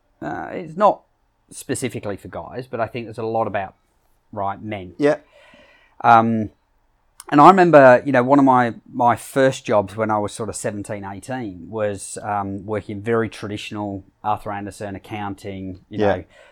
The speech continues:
Speaker 1: that kind of, that kind of world. And, and I talked to some of the graduates, 'cause I came in from an I T perspective. I talked to some of the graduates and I go, you know, "What did you do at uni?" And they went, "Oh, I did commerce and law." I'd be like, "Well, why did you do that?" And they went, "Oh, my dad did it,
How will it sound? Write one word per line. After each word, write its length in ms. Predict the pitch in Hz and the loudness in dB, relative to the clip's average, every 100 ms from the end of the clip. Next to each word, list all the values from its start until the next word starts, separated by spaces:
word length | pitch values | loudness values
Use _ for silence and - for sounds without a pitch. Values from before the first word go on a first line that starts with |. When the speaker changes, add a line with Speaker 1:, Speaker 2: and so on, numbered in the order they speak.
| _ | _
Speaker 1:
that 200 | 104 - | -4 -4
kind 280 | - 101 98 | -4 -4 -2
of, 140 | 101 101 | -4 -4
that 160 | 101 | -8
kind 240 | - 101 98 | -6 -6 -6
of 60 | 104 | -4
world. 360 | 160 175 120 | 0 2 2
And, 180 | 117 117 - - - | 0 -2 -6 -20 -4
and 120 | 127 | 0
I 60 | 131 | 0
talked 360 | - 170 185 | 4 4 4
to 60 | 147 | -2
some 200 | 151 127 | 0 0
of 80 | 104 | -2
the 60 | |
graduates, 640 | 92 135 165 123 95 - _ | 0 0 0 -2 -6 -8 _
'cause 180 | - 123 | -2 2
I 140 | 135 | 2
came 300 | 131 113 107 | 2 -2 -2
in 120 | 101 | -8
from 180 | - 104 | -8 -8
an 80 | 101 | -8
I 100 | 98 | -8
T 200 | - 156 | -8 -8
perspective. 640 | 131 - 98 - 85 71 _ _ _ - _ | -8 -14 -14 -14 -20 -20 _ _ _ -20 _
I 40 | 107 | 4
talked 260 | 175 175 | 6 6
to 60 | - | 2
some 120 | 127 | -2
of 60 | 104 | -2
the 60 | |
graduates 720 | 117 165 196 131 98 - - - _ | 4 4 4 -2 -4 -8 -20 -20 _
and 140 | 120 | -2
I 80 | 123 | -2
go, 200 | 120 123 | 0 -2
you 120 | 120 | 0
know, 100 | 127 120 | -2 0
"What 160 | 131 | 0
did 140 | 123 113 | -2 -4
you 60 | |
do 160 | 107 104 | -6 -6
at 80 | 104 | -6
uni?" 300 | 156 165 107 | -6 -4 -6
And 100 | 101 | -6
they 40 | |
went, 160 | 110 123 | -2 0
"Oh, 60 | |
I 40 | 113 | 0
did 160 | 98 | 0
commerce 340 | - 110 98 - | -10 -12 -12 -14
and 120 | 98 | -8
law." 340 | 139 131 - _ _ _ _ _ _ 113 | -6 -6 -8 _ _ _ _ _ _ -8
I'd 100 | 120 | 0
be 60 | |
like, 180 | 123 123 | 2 2
"Well, 120 | 123 | 2
why 180 | 139 147 | 4 4
did 160 | 135 113 | 2 -6
you 80 | |
do 140 | 110 113 | -6 -2
that?" 180 | 170 110 | -2 -2
And 80 | |
they 40 | 107 | -6
went, 160 | 104 | -8
"Oh, 380 | 92 117 117 104 | -6 -4 -4 -4
my 140 | 120 101 | -8 -8
dad 220 | 127 147 | -6 -8
did 140 | 85 | -10
it, 120 | 87 | -16